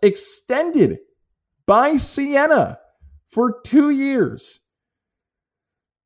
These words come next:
One day later? Wait a second. So one oh four five The Team comes out with a story that he might go to Texas Tech. And then one day later,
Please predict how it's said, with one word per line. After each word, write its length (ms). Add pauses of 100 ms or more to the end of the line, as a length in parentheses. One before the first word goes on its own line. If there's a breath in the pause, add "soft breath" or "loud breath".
(300)
One 640
day 300
later? 720 (440)
Wait 180
a 80
second. 560
So 240
one 320
oh 100
four 240
five 260
The 60
Team 220
comes 220
out 120
with 100
a 40
story 260
that 80
he 80
might 160
go 80
to 60
Texas 400
Tech. 300
And 100
then 160
one 360
day 260
later, 600